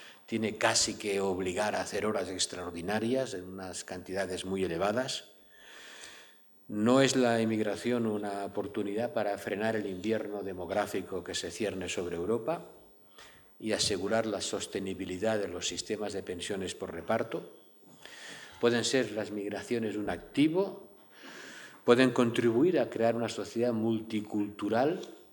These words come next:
que se asuma como tal, donde la multiculturalidad no sea, como en la India de los últimos días del Raj, un enfrentamiento a muerte?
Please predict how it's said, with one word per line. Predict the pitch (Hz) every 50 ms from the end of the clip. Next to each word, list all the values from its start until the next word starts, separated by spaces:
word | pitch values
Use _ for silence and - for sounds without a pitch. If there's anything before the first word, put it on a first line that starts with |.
| _ _ -
que | - 101
se | - - - - 104 98 98 95 95 - - -
asuma | - - - - - - 185 180 147 127 113 110
como | - 107 101 101 95 92
tal, | - 104 110 139 190 214 - - - - -
donde | 104 98 95 98
la | 92 92 90
multiculturalidad | 92 92 95 95 - 101 98 - 98 90 - 104 101 95 90 92 92 101 107 104 98
no | 92 90
sea, | - - - 98 98 95 92 92 90 87 - - - _ _ _ - _ _ - - - - - - - - - - -
como | - - 98 95 92 92 90 90 90 90 90 87 87 90 92
en | 98 95 95 92 92 92 92 92
la | 90 90 92
India | 101 104 104 104 101 92 95 98 92 92
de | 92 92 90
los | 90 90 90 - - -
últimos | 101 98 95 - 98 92 95 92 90 90 -
días | 101 104 98 95 90 90
del | 101 90 92
Raj, | 95 101 101 110 110 - - - - - - -
un | 104 101 98 95 95 95
enfrentamiento | 92 90 - - 98 95 92 87 90 87 95 101 101 101 101 - - - 95 92 90 87 85 85 - - - - - _ _
a | - - 101
muerte? | 101 107 110 110 - - 190 208 214